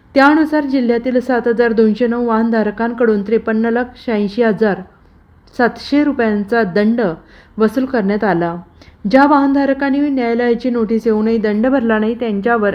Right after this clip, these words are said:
न्यायालयात खटले दाखल करण्याची कारवाई सध्या सुरू करण्यात आलेली आहे. त्यामुळे वाहनधारकांनी आपला प्रलंबित दंड जवळच्या वाहतूक शाखेत भरावा, असे आवाहन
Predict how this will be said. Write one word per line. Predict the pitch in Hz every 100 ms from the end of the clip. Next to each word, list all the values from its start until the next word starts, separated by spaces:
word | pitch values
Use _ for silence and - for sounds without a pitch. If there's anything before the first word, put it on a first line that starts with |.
| -
न्यायालयात | 220 208 208 220 226 -
खटले | 202 214
दाखल | 247 220 202
करण्याची | 208 196 196 196 233
कारवाई | 220 180 208 214 156 - - - - -
सध्या | 233 185 202 240
सुरू | - 202
करण्यात | 208 190 208
आलेली | 226 170 180 185
आहे. | 170 165 165 170 - - -
त्यामुळे | 196 202 208 233 262 - - -
वाहनधारकांनी | 220 233 269 277 277 277 277 285 285
आपला | 214 226 220
प्रलंबित | 220 208 240 254 240
दंड | 233 202 208
जवळच्या | 208 196 196 214
वाहतूक | 202 202 196 196
शाखेत | 220 202 208
भरावा, | 190 202 208 277 277 - - -
असे | 208 202
आवाहन | 233 196 240 262 190